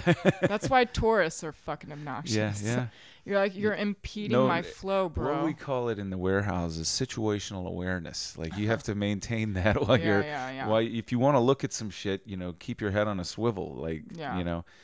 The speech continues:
Speaker 1: don't, yeah, peripheral vision, you know who's behind you, you know how fast the, uh, traffic's moving on the
Speaker 2: Yeah, yeah.
Speaker 1: sidewalk, all that. Um, this has been really awesome, and we could go on for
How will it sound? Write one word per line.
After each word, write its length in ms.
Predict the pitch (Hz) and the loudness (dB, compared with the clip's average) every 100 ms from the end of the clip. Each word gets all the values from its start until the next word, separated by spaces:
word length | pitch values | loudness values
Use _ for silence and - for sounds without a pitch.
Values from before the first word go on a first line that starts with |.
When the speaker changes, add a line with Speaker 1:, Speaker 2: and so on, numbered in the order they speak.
| - - _ | -20 -20 _
Speaker 1:
don't, 260 | 107 104 - 90 | -2 -2 -4 -6
yeah, 260 | 98 95 87 - - | 0 2 0 -4 2
peripheral 480 | - 107 - 101 92 | 6 6 4 -4 -4
vision, 480 | 92 90 98 90 95 - | -8 -8 -10 -12 -14 -8
you 80 | 95 | -2
know 120 | 95 | 0
who's 160 | 92 82 | 0 0
behind 420 | 87 85 90 90 | -2 -2 -2 -4
you, 80 | 90 | -6
you 120 | 90 | -4
know 80 | 90 | -2
how 100 | 87 | -2
fast 500 | - - 87 90 - | -2 -2 -2 -2 -4
the, 220 | 92 87 85 | -4 -2 -2
uh, 180 | 82 82 _ _ _ - | -4 -8 _ _ _ -8
traffic's 480 | - 92 92 - | -4 -4 -4 -10
moving 340 | 95 92 87 85 | -6 -6 -6 -6
on 60 | 85 | -6
the 60 | |
Speaker 2:
Yeah, 100 | - | -4
yeah. 200 | 85 87 | -2 -2
Speaker 1:
sidewalk, 340 | 87 87 87 - | -2 -4 -4 -6
all 180 | 85 | -4
that. 220 | 87 82 - - - - - - - - - _ - | -2 -4 -8 -20 -20 -20 -20 -20 -20 -20 -20 _ -4
Um, 400 | 101 90 82 76 - _ _ _ _ _ _ _ | 0 0 0 -8 -18 _ _ _ _ _ _ _
this 140 | 165 214 | -2 0
has 100 | 160 | 0
been 160 | 120 | 0
really 280 | 104 95 90 | 2 0 0
awesome, 400 | 87 90 - 87 | -2 -2 -4 -6
and 80 | 85 | -6
we 100 | 87 | -6
could 140 | 87 | -8
go 140 | 82 82 | -8 -6
on 200 | 82 80 | -6 -10
for 380 | - 78 76 | -10 -10 -10